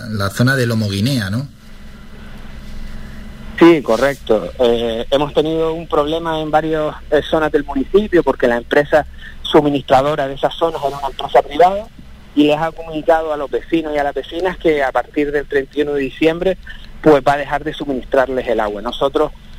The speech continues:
Speaker 2: desde que conocimos esa noticia y la empresa nos lo trasladó, hemos trabajado primero codo con codo con la empresa para saber cuál es el número de afectados que tenemos, y ahora trabajando con los vecinos para diseñar proyectos a través de la Concejalía de Aguas y la empresa mixta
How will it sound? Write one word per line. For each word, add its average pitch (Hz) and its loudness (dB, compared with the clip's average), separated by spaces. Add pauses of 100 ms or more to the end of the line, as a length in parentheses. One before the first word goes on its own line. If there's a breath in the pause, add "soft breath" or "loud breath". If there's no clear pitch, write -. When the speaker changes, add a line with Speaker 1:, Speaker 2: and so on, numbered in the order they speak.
Speaker 2:
desde 131 6
que 127 -2
conocimos 135 -2
esa 143 2
noticia 165 0
y 139 4
la 127 0
empresa 127 0
nos 131 -4
lo 135 -2
trasladó, 131 0
hemos 160 -8
trabajado 139 2
primero 147 0
codo 170 2
con 151 -4
codo 151 2
con 139 -2
la 135 -2
empresa 190 0
para - -2
saber 139 0 (380 loud breath)
cuál 131 4
es 135 -4
el 135 -2
número 139 -2
de 131 2
afectados 139 0
que 127 -2
tenemos, 170 -2 (360 loud breath)
y 143 6
ahora 139 2
trabajando 151 -2
con 156 0
los 151 -2
vecinos 170 0
para 147 2
diseñar 135 -2
proyectos 151 -2
a 127 0
través 127 -2
de 139 0
la 131 -2
Concejalía 143 -2
de 156 0
Aguas 165 -4
y 127 -6
la 120 -4
empresa 135 0
mixta 143 2